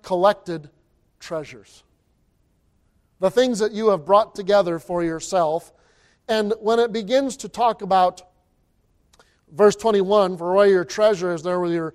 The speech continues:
heart be also." That word "heart" is a, is not just talking about your,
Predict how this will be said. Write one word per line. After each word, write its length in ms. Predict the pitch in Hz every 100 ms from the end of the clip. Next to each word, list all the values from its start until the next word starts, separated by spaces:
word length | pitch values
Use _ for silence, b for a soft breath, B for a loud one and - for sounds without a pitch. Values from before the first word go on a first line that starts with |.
| b b
heart 480 | - 247 254 240 _ 175
be 180 | 170 160
also." 520 | 175 214 202 165 165
That 200 | 185 196
word 180 | 196 190
"heart" 460 | - 254 190 202 - b b b b
is 220 | 202 190
a, 220 | 202 196 -
is 200 | 208 180
not 260 | 214 247 208
just 280 | 220 - -
talking 340 | 226 208 202
about 260 | 185 190 190
your, 320 | 185 175